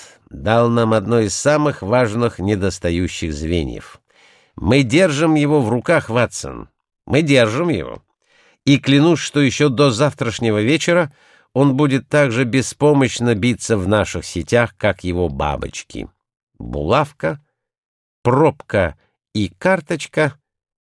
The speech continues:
и вот новый экземпляр для нашей беккер-стритской коллекции».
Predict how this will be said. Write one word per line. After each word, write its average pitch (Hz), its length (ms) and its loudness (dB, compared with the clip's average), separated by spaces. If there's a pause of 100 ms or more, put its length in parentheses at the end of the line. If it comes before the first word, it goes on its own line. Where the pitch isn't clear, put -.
и 220 140 4
вот 196 260 2
новый 165 460 2
экземпляр 113 680 -2
для 98 180 0
нашей 120 480 -2 (340)
беккер-стритской 117 1120 0
коллекции». 117 800 -2